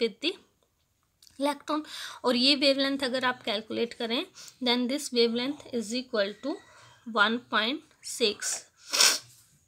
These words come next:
five angstrom, ठीक है। तो ये जो वेवलेंथ आएगी वो कितनी आएगी, वन पॉइंट सिक्स फाइव angstrom। अब हम, ये तो हमारा एक्सपेरिमेंटल रिजल्ट आ गया। अब हमने देखते हैं कि जो, अ,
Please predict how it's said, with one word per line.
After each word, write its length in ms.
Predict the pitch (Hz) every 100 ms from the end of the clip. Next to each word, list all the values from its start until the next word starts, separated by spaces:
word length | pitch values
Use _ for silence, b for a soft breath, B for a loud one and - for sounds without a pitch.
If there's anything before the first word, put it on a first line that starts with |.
| _ _ _ _ - _ -
five 440 | - 233 208 208 208
angstrom, 520 | 214 214 - - - - _ _ - - - - - _
ठीक 180 | - 277
है। 80 | 311 B B -
तो 60 | 254
ये 200 | 254 277
जो 160 | 311
वेवलेंथ 480 | 277 254 247 254 262
आएगी 240 | 247 226 233
वो 120 | 247
कितनी 300 | 240 233 247
आएगी, 200 | 233 247
वन 240 | 254 214 226
पॉइंट 180 | 214 233
सिक्स 260 | - 202 -
फाइव 220 | 247 214 202
angstrom। 340 | 202 - 240 240 B B B
अब 140 | 277 262
हम, 200 | 285 294
ये 180 | 254 269
तो 120 | 277 294
हमारा 300 | 269 277 269
एक्सपेरिमेंटल 680 | 269 - 277 285 294 294
रिजल्ट 380 | 277 262 277 262
आ 100 | 254
गया। 160 | 240 -
अब 100 | 285
हमने 260 | 294 311 311
देखते 320 | 247 233 -
हैं 180 | 233 254 B B B -
कि 80 | 285
जो, 180 | 302 320
अ, 540 | 330 - - -